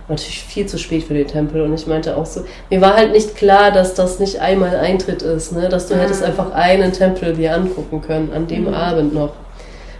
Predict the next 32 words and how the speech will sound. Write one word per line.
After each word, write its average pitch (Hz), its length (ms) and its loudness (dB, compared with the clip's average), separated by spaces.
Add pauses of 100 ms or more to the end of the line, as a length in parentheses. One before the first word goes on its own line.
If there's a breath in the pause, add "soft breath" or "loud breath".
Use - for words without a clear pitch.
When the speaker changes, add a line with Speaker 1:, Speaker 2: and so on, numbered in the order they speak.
Speaker 1:
Dann 175 100 -4
wär's 185 160 4
vielleicht 185 220 0
auch 185 120 4
anders 160 300 0
gewesen, 160 420 -2
aber 156 280 0
ich 143 140 -8
dachte, - 220 -6
es - 160 -8
ist 143 180 -8
vielleicht 165 240 -4
so - 80 -10
Kombi 180 600 -4
oder 160 240 -2
keine 160 320 -4
Ahnung 180 200 -2
was, 165 240 -4
aber 160 180 -2
es, 160 200 -6 (340 loud breath)
wirklich 180 260 -4
jeder 175 220 2
Tempel 175 320 -4
ist 165 160 -2
einfach 160 320 -4
einzeln 165 540 -2
abgeschrankt 156 880 -6
in 160 100 0
einem 156 160 -2
riesigen 170 360 -4
Areal. 147 460 -4 (360)
Speaker 2:
Okay. - 160 -10